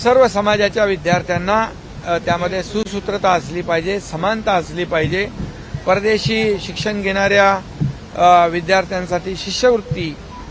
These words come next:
त्याचबरोबर जे व्याजाचा परतावा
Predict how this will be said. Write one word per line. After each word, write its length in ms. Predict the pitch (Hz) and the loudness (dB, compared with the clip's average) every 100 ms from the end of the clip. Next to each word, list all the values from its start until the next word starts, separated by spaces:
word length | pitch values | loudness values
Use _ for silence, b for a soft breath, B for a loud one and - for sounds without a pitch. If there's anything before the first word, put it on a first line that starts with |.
| 151 | -4
त्याचबरोबर 680 | 185 202 185 180 185 185 214 202 - - 156 | 2 2 2 0 2 6 4 4 -4 -12 -4
जे 340 | 185 190 185 175 - - - - | 0 0 0 -4 -12 -18 -16 -8
व्याजाचा 520 | 160 170 175 190 202 | 2 4 4 2 0
परतावा 520 | - 170 151 185 147 | -2 -4 2 4 4